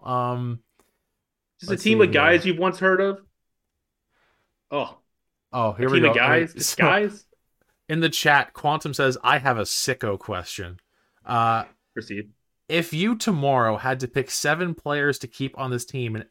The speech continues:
Speaker 1: everyone else gets traded, who are you keeping? Whoa. Oh.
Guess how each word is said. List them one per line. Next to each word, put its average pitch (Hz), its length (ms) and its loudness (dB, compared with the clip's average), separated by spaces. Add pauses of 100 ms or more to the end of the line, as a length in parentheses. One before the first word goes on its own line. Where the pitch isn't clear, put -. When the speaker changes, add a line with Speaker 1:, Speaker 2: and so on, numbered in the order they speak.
(120)
Speaker 1:
everyone 135 400 -2
else 127 180 0
gets 120 240 -4
traded, 104 460 -6
who 117 100 -2
are 117 100 0
you 104 200 -4
keeping? 98 640 -8
Whoa. 135 1040 4 (460)
Oh. 143 760 2